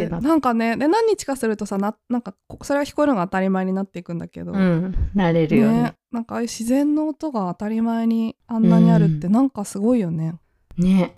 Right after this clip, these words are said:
Speaker 1: 星もそう観察して夜、
Speaker 2: あー、
Speaker 1: あの、娘と夫と、
Speaker 2: いいね、いいね。
Speaker 1: た-、近所の田んぼのその間の道、
Speaker 2: うんうんうんうん。
Speaker 1: に寝っ転がって、
Speaker 2: うん。
Speaker 1: <laughs> 上向いたらなんかプラネタリウムじゃんとか言って。
Speaker 2: そうだよね。
Speaker 1: 大騒ぎして。
Speaker 2: ホタルもすごいんだよね。
Speaker 1: うん。ホ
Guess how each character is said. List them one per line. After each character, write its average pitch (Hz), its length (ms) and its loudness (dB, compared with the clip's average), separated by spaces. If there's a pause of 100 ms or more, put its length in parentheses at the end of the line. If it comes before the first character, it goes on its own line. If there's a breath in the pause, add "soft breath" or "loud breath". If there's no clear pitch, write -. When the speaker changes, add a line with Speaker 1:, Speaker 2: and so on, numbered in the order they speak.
(240)
Speaker 1:
星 - 220 2
も 226 200 2
そ 208 180 0
う 190 40 -6
観 180 260 0
察 185 320 -2
し - 120 -6
て 180 120 -4
夜、 160 400 0
Speaker 2:
あ 262 60 -4
ー、 - 20 0
Speaker 1:
あ 294 40 2
の、 311 280 2
娘 277 400 2
と 254 100 4
夫 233 40 4
と、 - 20 0
Speaker 2:
い 226 120 0
い 247 40 2
ね、 247 60 4
い 240 40 2
い 226 40 0
ね。 190 500 -2 (240)
Speaker 1:
た-、 208 160 0 (140)
近 180 160 0
所 170 120 0
の 156 120 -2
田 180 180 0
ん 175 100 2
ぼ 175 140 2
の 170 260 0
そ 180 180 -8
の 170 240 -8
間 156 340 0
の 151 120 -2
道、 151 120 0 (140)
Speaker 2:
う - 20 6
ん 196 120 2
う - 20 -4
ん - 20 -2
う 175 40 0
ん 180 260 2
う - 60 0
ん。 - 20 2
Speaker 1:
に 185 80 6
寝 147 100 2
っ 143 40 -4
転 160 260 2
が 160 100 2
っ 160 80 -4
て、 135 340 -4 (180)
Speaker 2:
う 208 40 4
ん。 226 840 4 (220 loud breath)
Speaker 1:
<laughs> - 240 -20
上 202 200 2
向 254 160 4
い 262 80 2
た 262 180 0
ら 185 120 2
な 175 120 2
ん 175 60 0
か - 240 -10
プ - 60 0
ラ 226 160 -2
ネ 294 100 -4
タ 349 160 0
リ 339 120 2
ウ 339 60 0
ム 320 140 2
じ 285 100 2
ゃ 269 140 4
ん 220 80 0
と - 40 -6
か - 140 -2
言 320 40 4
っ - 0 -
て。 339 60 6
Speaker 2:
そ 330 40 6
う 294 40 6
だ 269 100 4
よ 214 120 2
ね。 208 560 2 (360)
Speaker 1:
大 185 60 2
騒 170 340 0
ぎ 175 120 0
し - 40 -2
て。 - 60 2
Speaker 2:
ホ - 40 0
タ 403 140 2
ル 254 100 4
も 190 100 4
す 185 140 -6
ご 190 180 0
い 190 80 4
ん 180 100 4
だ 170 100 -2
よ 165 100 -2
ね。 233 460 2
Speaker 1:
う 196 60 0
ん。 185 380 2
ホ - 80 -20